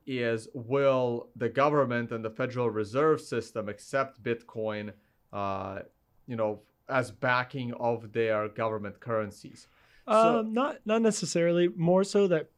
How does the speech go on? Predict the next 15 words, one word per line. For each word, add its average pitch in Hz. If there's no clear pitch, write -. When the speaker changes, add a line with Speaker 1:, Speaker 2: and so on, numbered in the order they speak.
Speaker 2:
the 147
people 139
do. 127
That 147
the 156
people 180
actually 143
begin 151
to 147
adopt 139
Bitcoin 139
for 131
a -
reserve. 123
Like, 151